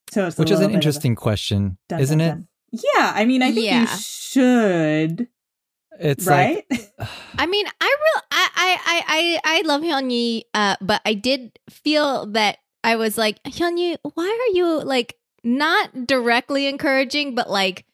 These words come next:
Speaker 3: like, t-, being so, uh, I, I guess, uh, generous or, like, open with, with,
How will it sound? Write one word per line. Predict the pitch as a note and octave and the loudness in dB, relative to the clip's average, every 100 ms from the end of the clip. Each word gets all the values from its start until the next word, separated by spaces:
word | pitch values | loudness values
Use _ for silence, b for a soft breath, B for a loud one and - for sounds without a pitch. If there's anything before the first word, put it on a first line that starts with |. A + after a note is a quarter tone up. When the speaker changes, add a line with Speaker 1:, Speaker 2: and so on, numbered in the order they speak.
| _ _ _ _ _ - | _ _ _ _ _ -6
Speaker 3:
like, | G#3+ F#3+ - _ _ _ _ - | -4 -4 -8 _ _ _ _ -20
t-, | - - G#3 | -18 -8 -2
being | C#4 D4 C#4+ | 0 -2 -4
so, | - C4+ A#3 - - | 0 2 2 -2 -6
uh, | G#3 G#3+ - | -4 -4 -2
I, | G#3 - | -2 0
I | G#3 | 0
guess, | G#3+ G#3+ - - | 0 0 -2 -6
uh, | G3+ F#3+ F3+ F3 - | 0 2 2 0 -2
generous | F#3 A3+ B3+ C#4 D4+ E4+ - | 0 0 2 0 0 0 0
or, | B3+ | 0
like, | G#3+ G3 | 0 -2
open | - G#3 A3 D4 C#4+ C#4 | 2 2 2 0 0 0
with, | B3 A#3 - - | 0 -2 -6 -6
with, | G#3+ A3 G#3 | 0 0 0